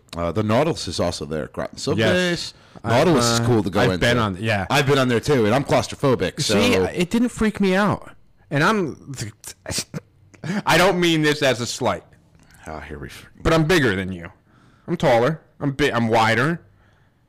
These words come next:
Speaker 2: And I didn't feel, not just in the pants,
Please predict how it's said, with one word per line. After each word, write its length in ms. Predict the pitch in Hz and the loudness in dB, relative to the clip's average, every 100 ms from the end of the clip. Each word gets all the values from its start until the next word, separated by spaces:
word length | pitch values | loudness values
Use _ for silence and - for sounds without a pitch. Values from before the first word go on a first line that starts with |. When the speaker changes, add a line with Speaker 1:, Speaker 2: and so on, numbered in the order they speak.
| _ _ _ _ - | _ _ _ _ -4
Speaker 2:
And 880 | 131 135 131 127 127 127 127 131 - - _ - _ | 0 2 2 2 0 0 -2 -4 -8 -16 _ -20 _
I 140 | 117 | 0
didn't 240 | 135 175 147 | 0 0 -4
feel, 640 | - 156 196 220 143 127 127 - _ _ _ _ - | -4 0 2 2 0 -2 -6 -16 _ _ _ _ -20
not 120 | 76 | -18
just 220 | - - | -18 -18
in 80 | 80 | -18
the 60 | - _ - | -20 _ -10
pants, 440 | - 71 - - | -10 -14 -20 -20